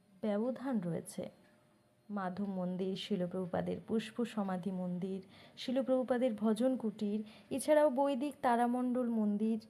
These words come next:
নির্মাণধীন বৃহৎ মন্দির মায়াপুর চন্দ্রোদয় মন্দির চত্বরের অন্তর্গত রয়েছে। শ্রী শ্রী রাধা মাধব মন্দিরে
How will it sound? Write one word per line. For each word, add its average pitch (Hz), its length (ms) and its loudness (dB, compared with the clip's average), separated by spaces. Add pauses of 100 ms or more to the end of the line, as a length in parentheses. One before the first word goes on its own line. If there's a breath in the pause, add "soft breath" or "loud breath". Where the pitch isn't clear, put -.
(1600 loud breath)
নির্মাণধীন 240 760 4
বৃহৎ 220 540 2
মন্দির 196 380 0
মায়াপুর 190 520 0
চন্দ্রোদয় 202 680 0
মন্দির 180 440 -2
চত্বরের 196 560 -4
অন্তর্গত 175 640 -4
রয়েছে। - 480 -6 (720 soft breath)
শ্রী 285 280 -6
শ্রী 269 280 -2
রাধা 226 300 2
মাধব 226 340 2
মন্দিরে 208 560 2